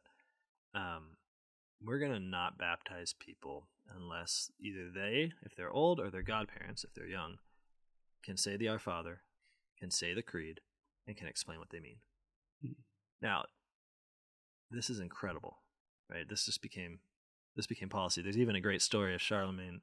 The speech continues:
Speaker 1: uh, going, visiting a church on Easter where there was some baptisms, stopping the liturgy, going to the godparents and saying, "Say the Creed," and asking them questions about the Creed. And when they couldn't say it or couldn't answer,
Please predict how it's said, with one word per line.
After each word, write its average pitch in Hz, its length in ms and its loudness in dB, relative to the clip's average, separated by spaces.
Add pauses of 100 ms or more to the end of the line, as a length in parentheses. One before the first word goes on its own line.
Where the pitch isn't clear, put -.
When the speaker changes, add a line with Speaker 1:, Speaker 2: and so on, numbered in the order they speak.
Speaker 1:
uh, 85 300 0 (1200)
going, 107 380 6
visiting 98 280 0
a 90 60 -2
church - 640 -2
on 95 160 -6
Easter 85 480 -4
where 85 80 -8
there 85 140 -6
was 85 440 -4
some - 200 -4
baptisms, 85 800 -6
stopping 151 800 8
the 135 100 12
liturgy, 110 560 6 (420)
going 131 200 6
to 131 80 4
the 117 80 4
godparents 107 720 4
and - 80 -4
saying, 90 300 0
"Say 123 280 8
the 98 100 0
Creed," - 360 -4 (260)
and 104 120 -4
asking 110 300 4
them 95 100 -2
questions 135 520 4
about 110 220 2
the 104 60 -12
Creed. 98 320 -4 (380)
And 113 100 -2
when 113 100 0
they 107 100 2
couldn't 180 420 6
say 160 220 12
it 123 140 10
or 113 80 4
couldn't 110 280 4
answer, - 480 4